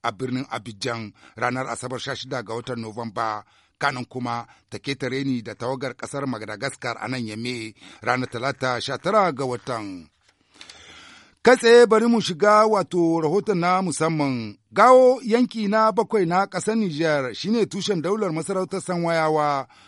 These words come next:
A bakarsa cikin ƙarni na goma sha shidda, daular ta shimfiɗu tun daga Wala zuwa Maurita-, ƙasar Mauritania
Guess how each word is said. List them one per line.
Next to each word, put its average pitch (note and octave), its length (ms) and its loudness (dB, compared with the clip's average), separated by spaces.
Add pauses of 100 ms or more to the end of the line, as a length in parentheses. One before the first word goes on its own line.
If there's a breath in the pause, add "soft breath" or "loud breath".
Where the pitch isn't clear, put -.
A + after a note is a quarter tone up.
(180 soft breath)
A A2 140 -2
bakarsa C3 720 -4
cikin D3 340 -4
ƙarni D3 360 -6
na C#3 200 -2
goma D3 240 -2
sha C#3+ 160 -4
shidda, B2 560 -6 (480 loud breath)
daular C#3+ 480 -2 (200 soft breath)
ta C#3+ 200 0
shimfiɗu C#3+ 640 -6
tun E3 140 -6
daga C3 460 -4
Wala A#2+ 500 -2 (180 soft breath)
zuwa C#3 380 0
Maurita-, B2 480 -8
ƙasar C#3 260 -8
Mauritania C3 760 -2